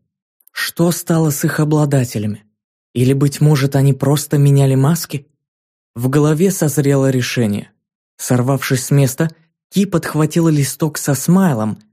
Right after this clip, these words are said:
два круглых глаза и улыбающийся рот, и поднесла к лицу. Спустя мгновение толпа начала редеть, пока не растаяла совсем. Потеряв интерес к Ки, горожане спешили по своим делам.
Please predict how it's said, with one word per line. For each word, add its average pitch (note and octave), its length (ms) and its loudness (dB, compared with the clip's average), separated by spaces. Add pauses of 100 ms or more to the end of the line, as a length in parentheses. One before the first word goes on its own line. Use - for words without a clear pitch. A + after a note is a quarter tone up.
(140)
два C#3 320 0
круглых C3 460 0
глаза D#3 420 0 (180)
и F#3+ 120 0
улыбающийся F3 720 0
рот, A#2+ 280 -2 (200)
и B2+ 100 -4
поднесла C3 580 0
к - 80 -8
лицу. C3 460 -2 (540)
Спустя - 580 -2
мгновение C3 840 2 (300)
толпа A#2 440 -2
начала C#3 460 0
редеть, C3+ 500 0 (320)
пока C3+ 240 0
не F#3 120 4
растаяла E3 520 0
совсем. D3 640 -2 (340)
Потеряв B2+ 460 0
интерес B2 420 0
к - 200 -18
Ки, F3+ 260 -2 (240)
горожане C3 580 0
спешили A#2 460 -2
по A2+ 100 -6
своим G#2+ 380 0
делам. G#2 360 -2